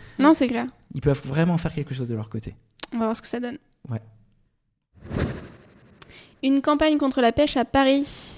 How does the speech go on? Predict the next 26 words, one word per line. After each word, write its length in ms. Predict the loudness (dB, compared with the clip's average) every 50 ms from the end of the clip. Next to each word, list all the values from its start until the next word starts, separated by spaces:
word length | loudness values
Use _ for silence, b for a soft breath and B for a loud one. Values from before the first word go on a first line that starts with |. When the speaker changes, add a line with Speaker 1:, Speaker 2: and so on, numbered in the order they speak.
| -12 -6 -2
Speaker 1:
Alors, 260 | 0 0 2 2 2
euh, 340 | 4 4 4 4 4 2 2
c'est 120 | 0 -2
une 80 | -4 -2
campagne 260 | 0 0 0 0 0
qui 100 | 0 -2
a 40 | -2
été 120 | -2 -2
lancée 280 | -4 -4 -4 -4 -4 -2
par 140 | 0 0
l'association 580 | 0 0 -2 -4 -4 -2 -2 -2 -2 -2 -2 4
Paris 360 | 6 6 6 6 6 4 4
Animaux 400 | 4 4 4 6 6 6 6 4 6
Zoopolis 720 | 6 6 6 6 6 4 4 4 4 2 2 0 -2 -10 -16 b b b b b b b b 6
à 100 | 8 8
l'occasion 340 | 8 8 8 6 6 8
de 40 | 8
la 100 | 8 6
journée 240 | 6 6 4 4 4
mondiale 320 | 4 4 6 6 6 4
pour 140 | 4 4 4 4
la 100 | 4 4
fin 160 | 4 2 0
de 80 | 2
la 120 | 4 4 4
pêche, 420 | 4 4 4 4 4 2 -2 0